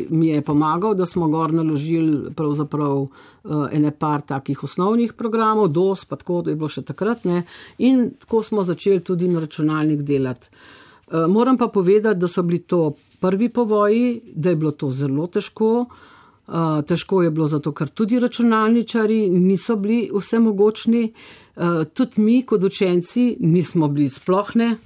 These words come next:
primerni in velikokrat se nam je zgodilo, eh, da, da je računalničar prišel, popravil in ko je šel,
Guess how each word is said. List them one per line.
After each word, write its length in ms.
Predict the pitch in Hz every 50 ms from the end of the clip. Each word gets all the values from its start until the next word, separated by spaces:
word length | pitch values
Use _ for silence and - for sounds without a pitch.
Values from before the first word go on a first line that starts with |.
| -
primerni 720 | - - 233 240 233 226 226 226 220 220 247 254 262 240 - - - - - - - - - -
in 220 | - 202 220 214
velikokrat 580 | 208 190 208 214 233 - 240 - - 208 220 214
se 120 | - 226
nam 180 | 220 208 202 208
je 100 | 208 196
zgodilo, 520 | 180 180 175 180 170 180 196 202 214 214 214 208 202 180
eh, 420 | - - 151 170 170 165 160 127
da, 240 | 180 160 185 185 180 170 - - 196 - - - - - - - - -
da 180 | - 180 180 190
je 180 | 185 180 170
računalničar 800 | 170 170 170 - - 185 185 185 180 185 190 185 170 - 190 170 165
prišel, 520 | - 165 147 - - 214 214 233 233 226
popravil 840 | - 185 165 - 190 185 190 202 214 220 214 220 226 220 214 202 196 - - - - - _
in 280 | _ 180 220 214 208 196
ko 100 | - 220
je 160 | 196 180 170
šel, 540 | 170 - - 240 254 269 285 294 294 262 254